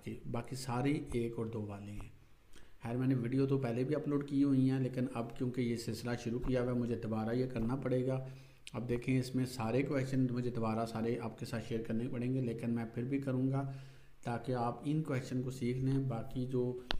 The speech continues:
जिनके तीन option हैं उनको सिर्फ आप एक दफ़ा भी देख लें, बल्कि ना भी देखें। जब आपके ये clear होंगे तो जो question सामने आएगा जिसको आप जानते नहीं होंगे तो definitely उसके फिर तीन option ही click होंगे। ये उनके लिए है जिनके लिए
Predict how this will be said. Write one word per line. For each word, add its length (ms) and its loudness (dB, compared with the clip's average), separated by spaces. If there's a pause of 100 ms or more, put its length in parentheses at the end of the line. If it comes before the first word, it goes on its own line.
(260)
जिनके 300 0
तीन 280 4
option 360 2
हैं 80 4
उनको 240 2
सिर्फ 240 -2
आप 160 -4
एक 140 -2
दफ़ा 220 -4
भी 120 -2
देख 300 -2
लें, 100 0
बल्कि 180 0
ना 200 0
भी 100 0
देखें। 300 2
जब 140 2
आपके 280 2
ये 220 4
clear 280 4
होंगे 300 2
तो 120 0
जो 200 2
question 400 0
सामने 400 2
आएगा 200 2
जिसको 280 -2
आप 160 -2
जानते 340 0
नहीं 160 4
होंगे 260 0
तो 120 -2
definitely 440 -2
उसके 220 -4
फिर 100 -4
तीन 260 0
option 300 -2
ही 180 0
click 300 -2
होंगे। 300 0
ये 120 2
उनके 220 4
लिए 220 4
है 100 6
जिनके 260 2
लिए 160 2